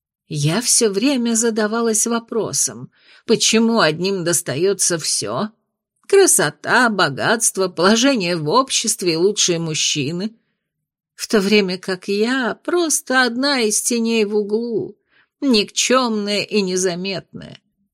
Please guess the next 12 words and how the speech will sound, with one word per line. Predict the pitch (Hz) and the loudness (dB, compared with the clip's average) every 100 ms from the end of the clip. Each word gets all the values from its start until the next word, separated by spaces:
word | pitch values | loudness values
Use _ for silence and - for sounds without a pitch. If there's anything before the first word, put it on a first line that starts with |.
| _ _ _ | _ _ _
Та, | - 226 226 | 0 2 2
с | 220 | 2
кем | - 226 208 | 0 -2 -2
здороваются | 196 196 202 202 175 160 151 - 147 | 0 0 2 0 0 -2 -2 -2 -2
из | 143 151 | -4 -6
вежливости | 113 120 165 170 175 156 143 - 156 | -6 -4 -4 -4 -4 -4 -6 -4 -4
и | 156 | -4
больше | 151 139 139 175 | -2 -2 -2 -2
не | 170 170 | -4 -4
замечают, | 160 170 165 165 - 180 147 107 127 | -4 -6 -6 -4 -2 -2 -2 -4 -4
словно | - 180 190 165 165 165 | -2 0 0 0 -4 -6
мебель. | 170 202 160 107 64 60 58 | -4 -4 -4 -6 -8 -12 -14